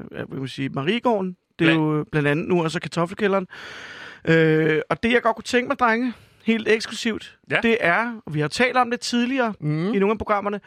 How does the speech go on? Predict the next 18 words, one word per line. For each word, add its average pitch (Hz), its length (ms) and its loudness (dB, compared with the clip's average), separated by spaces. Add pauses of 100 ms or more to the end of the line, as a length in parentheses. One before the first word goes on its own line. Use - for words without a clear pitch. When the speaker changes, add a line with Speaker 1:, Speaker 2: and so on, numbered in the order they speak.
(280)
Speaker 1:
men 175 100 -4
det 226 80 4
er, 202 40 6
jeg 208 140 2
godt 226 140 -4
tænke 254 140 -6
mig 254 60 -4
at - 40 -2
invitere 202 340 0
begge 240 360 2
to 247 340 -2 (680)
til 202 380 4
et, 185 360 2 (840)
et 156 160 2
ny 220 420 4 (680)
fuldmåne-ritual. 190 960 2
Speaker 2:
Nej. 113 240 0 (240)
Speaker 1:
Jo. 196 280 2